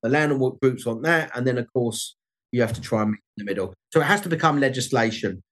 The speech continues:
But I would say to you guys, don't fear it. Look, you live in Sweden, so you know better than any-,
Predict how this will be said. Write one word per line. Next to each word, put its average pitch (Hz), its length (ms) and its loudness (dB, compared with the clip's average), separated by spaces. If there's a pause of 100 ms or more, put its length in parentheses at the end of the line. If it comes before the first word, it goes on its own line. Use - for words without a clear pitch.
(160)
But 160 80 4
I 165 60 6
would 196 220 4
say 156 300 2
to 139 160 -4
you 131 180 2
guys, 120 340 2
don't 160 280 2
fear 131 380 2
it. - 240 2 (720)
Look, 139 360 4
you 160 160 2
live 165 160 4
in 147 100 2
Sweden, 139 480 2
so 131 140 0
you 139 80 6
know 131 120 4
better 120 200 0
than 120 140 2
any-, 101 260 0